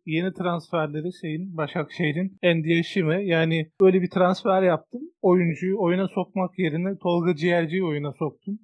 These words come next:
O da ya bambaşka bir kafa. Hani hiçbir şekilde bunu anlayamayacağım. Tolga Ciğerci çok mu daha iyi durumdaymış şey olarak, performans olarak?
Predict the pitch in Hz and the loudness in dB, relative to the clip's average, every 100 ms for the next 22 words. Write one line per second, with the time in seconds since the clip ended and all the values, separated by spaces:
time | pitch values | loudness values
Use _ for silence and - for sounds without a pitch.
0 | - 170 165 185 - 196 156 151 180 180 | 0 2 4 4 2 0 0 2 2 2
1 | 180 - 147 135 147 - - 156 156 160 | 0 -2 -4 -4 -8 -8 -4 -4 -2 -4
2 | - 165 156 - - - 156 170 151 147 | -4 -6 -6 -8 -14 -6 -4 -2 -2 -2
3 | 160 170 - 233 180 160 175 160 139 139 | -2 -2 -6 -2 0 0 -2 -2 -4 -4
4 | 156 156 160 156 165 156 180 175 160 156 | -2 0 0 2 0 0 -2 -2 -2 0
5 | 151 147 135 143 147 139 139 131 - - | 0 -4 -6 -6 -6 -6 -6 -8 -16 -4
6 | 151 139 143 139 160 151 156 143 151 156 | 0 0 0 -2 0 0 0 -2 -2 -6
7 | 151 139 165 | -8 -8 -8